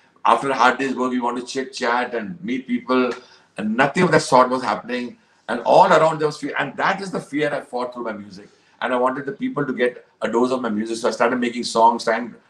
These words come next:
trying to make people happy as much as I can, because I want people to, to love life and to understand. You know, uh,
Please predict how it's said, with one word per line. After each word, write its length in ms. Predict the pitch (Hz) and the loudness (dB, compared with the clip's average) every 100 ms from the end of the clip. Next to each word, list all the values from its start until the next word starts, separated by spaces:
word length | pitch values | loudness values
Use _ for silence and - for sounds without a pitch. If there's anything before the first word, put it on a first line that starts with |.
| _ | _
trying 160 | 120 | 0
to 60 | 123 | 0
make 180 | 123 117 | 0 -4
people 220 | 113 120 | -4 -2
happy 440 | 110 107 127 127 - - - | 0 0 2 0 -2 -20 -4
as 100 | 110 | -2
much 140 | 113 123 | 0 0
as 100 | 120 | 0
I 100 | 113 | -2
can, 260 | 107 101 | -2 -4
because 240 | 107 151 156 | 2 6 6
I 100 | 139 | 8
want 240 | 180 185 | 6 4
people 340 | 147 147 160 - _ _ _ _ _ _ | -2 -2 0 -2 _ _ _ _ _ _
to, 360 | 143 147 139 - | 4 4 4 0
to 80 | 139 | 0
love 260 | 127 151 156 | 4 4 4
life 340 | 127 120 107 - | 2 0 -4 -8
and 220 | 107 98 | -8 -6
to 220 | 117 110 | -6 -4
understand. 500 | 107 110 120 113 104 92 _ - | -4 -4 -4 -2 -4 -6 _ -2
You 140 | 139 | 4
know, 340 | 151 143 - - | 6 4 -2 -4
uh, 200 | 101 | -2